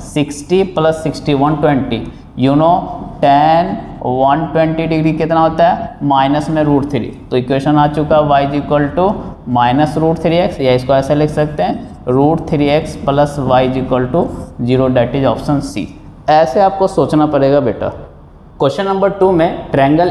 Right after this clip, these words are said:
एबीसी में जो एंगल है वो एपी में है, length of two larger side आपको गिवन था,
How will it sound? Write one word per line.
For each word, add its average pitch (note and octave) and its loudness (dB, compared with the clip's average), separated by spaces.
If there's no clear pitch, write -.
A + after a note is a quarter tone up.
एबीसी E3 2
में E3+ 2
जो E3+ 2
एंगल C#3 2
है E3+ 4
वो F3+ 2
एपी C3+ 2
में D#3 2
है, C3+ -4
length D#3+ 2
of F3+ 2
two E3 2
larger D#3 2
side D#3 2
आपको D3 2
गिवन C#3+ 2
था, F3 0